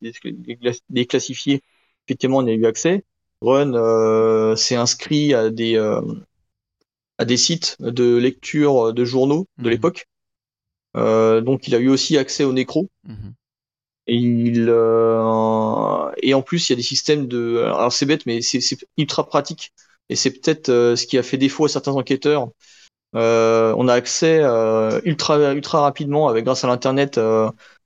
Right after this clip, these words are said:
Speaker 1: et à, et à la classification des, des mots-clés. Euh, on a accès ultra rapidement aux articles qui concernent, euh, l'affaire qui nous, euh, qui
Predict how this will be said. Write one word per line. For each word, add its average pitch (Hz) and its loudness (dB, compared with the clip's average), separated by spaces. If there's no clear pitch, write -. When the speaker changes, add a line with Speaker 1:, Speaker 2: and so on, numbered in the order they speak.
Speaker 1:
et 113 0
à, 113 2
et 110 2
à - 2
la 113 0
classification - -4
des, 117 2
des 113 -2
mots-clés. 127 -2
Euh, 117 -4
on 117 -2
a 120 2
accès 117 0
ultra 127 -2
rapidement 143 0
aux 123 -2
articles 131 -4
qui - -12
concernent, 135 0
euh, 110 0
l'affaire 123 0
qui 127 -10
nous, 117 -6
euh, 98 0
qui 92 -12